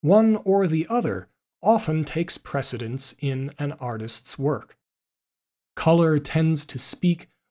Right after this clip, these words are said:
more directly to feeling than shape, so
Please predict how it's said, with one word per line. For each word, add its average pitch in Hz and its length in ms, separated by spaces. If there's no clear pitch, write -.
more 208 280
directly 175 800
to - 180
feeling 113 760
than 113 240
shape, - 560
so 127 420